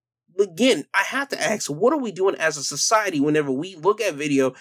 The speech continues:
and we are ultimately all agreeing saying this people are guilty, they killed this person,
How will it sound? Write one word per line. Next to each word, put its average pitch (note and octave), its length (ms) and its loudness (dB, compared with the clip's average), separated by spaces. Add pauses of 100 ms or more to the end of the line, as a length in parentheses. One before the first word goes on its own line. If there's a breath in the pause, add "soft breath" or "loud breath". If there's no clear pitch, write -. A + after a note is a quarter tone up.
(180 loud breath)
and D3+ 120 0
we E3+ 200 -2
are C3+ 280 4
ultimately D#3+ 800 2
all C4+ 280 6
agreeing F3 500 0
saying D3+ 360 0
this D#3+ 220 -2
people - 380 -8
are C3+ 100 2
guilty, C#3+ 600 -2
they E3 300 -2
killed A#3 300 4
this E3+ 160 -6
person, C#3 420 -4